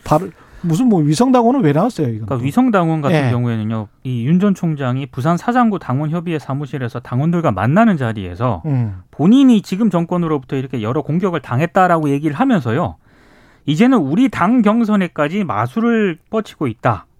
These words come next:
Speaker 2: 위장 당원들이 엄청 가입했다는 것을 이렇게 얘기를 한 겁니다.
Speaker 1: 아, 예.
Speaker 2: 그러니까 이 발언 자체가
Speaker 1: 음.
Speaker 2: 아, 지금 뭐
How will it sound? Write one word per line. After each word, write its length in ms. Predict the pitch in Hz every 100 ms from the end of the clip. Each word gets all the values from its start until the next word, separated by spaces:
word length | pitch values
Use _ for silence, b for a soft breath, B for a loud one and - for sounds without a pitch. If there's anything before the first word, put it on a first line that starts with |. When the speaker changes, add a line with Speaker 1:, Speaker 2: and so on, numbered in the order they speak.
| _
Speaker 2:
위장 360 | 131 131 214 208
당원들이 460 | 147 143 131 127 107
엄청 340 | 117 127 160
가입했다는 720 | - 151 160 131 - 107 107
것을 300 | 98 - 98
이렇게 320 | 123 214 -
얘기를 420 | 123 110 107 98 85
한 160 | 185 160
겁니다. 340 | 104 87 120
Speaker 1:
아, 500 | 110 117 101 123 147 120 -
예. 80 | 143
Speaker 2:
그러니까 440 | 117 175 127 104 B B B B _
이 260 | 185 254 269
발언 300 | - 180 240
자체가 580 | 160 135 143 139 151 90 160
Speaker 1:
음. 300 | 147 120 101
Speaker 2:
아, 160 | 143 139
지금 380 | - 190 208
뭐 240 | 165 147